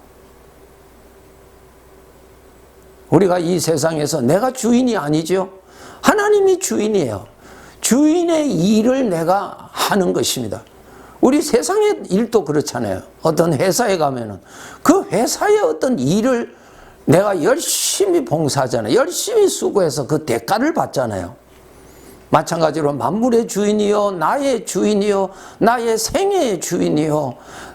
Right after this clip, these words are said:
나의 삶을 평가하실 주인, 주인 앞에서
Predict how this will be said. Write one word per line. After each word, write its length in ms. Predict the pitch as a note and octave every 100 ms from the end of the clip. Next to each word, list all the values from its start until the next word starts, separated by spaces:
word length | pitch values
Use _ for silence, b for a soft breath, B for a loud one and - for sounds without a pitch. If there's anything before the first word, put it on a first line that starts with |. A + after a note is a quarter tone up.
| -
나의 420 | D#3+ A3 A3+ G#3+
삶을 540 | G#3 - A#3 A#3 A#3+ A#3+
평가하실 800 | - C5 B4+ F#4+ A3 - A#3
주인, 720 | A3+ - D#4 D#4 D#4 C#4+ - -
주인 340 | - - A#3+ G#3
앞에서 640 | D3+ B2+ - D#3 B2+